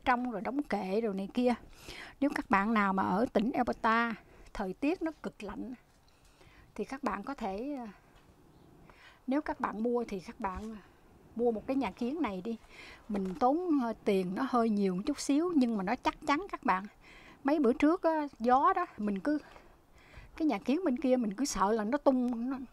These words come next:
nó bay lên trời luôn đó các bạn. Mình sợ quá, sợ mỗi lần gió mình sợ quá các bạn ơi.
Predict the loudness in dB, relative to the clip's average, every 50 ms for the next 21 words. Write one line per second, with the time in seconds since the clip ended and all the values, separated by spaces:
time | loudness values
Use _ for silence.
0 | -2 -2 0 0 0 2 2 10 12 12 12 12 10 6 4 4 4 4 4 6
1 | 6 6 6 4 4 4 0 -2 -2 -4 0 4 4 4 4 2 -2 -4 -4 -2
2 | -2 0 0 0 0 0 0 0 0 0 0 0 0 0 -2 -4 -4 -4 -4 -4
3 | -2 0 2 2 2 2 0 -4 -4 -2 -2 0 0 2 2 2 2 2 0 -4
4 | -4 -2 -2 -2 0 -2 -2 -2